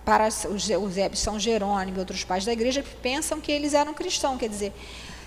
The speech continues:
eles já tinham ali aqueles princípios ali até das ideias do Cristo. Então, se eles fossem judeus ou cristãos, não tem problema. O importante é que eles representavam esse traço de união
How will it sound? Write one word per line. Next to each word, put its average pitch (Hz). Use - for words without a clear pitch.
eles 240
já 294
tinham 466
ali 294
aqueles 262
princípios 247
ali 208
até 202
das 196
ideias 175
do 170
Cristo. -
Então, 269
se -
eles 208
fossem 226
judeus 185
ou 226
cristãos, 262
não 262
tem 262
problema. 214
O 220
importante 254
é -
que 311
eles 269
representavam 254
esse 277
traço 254
de 240
união 233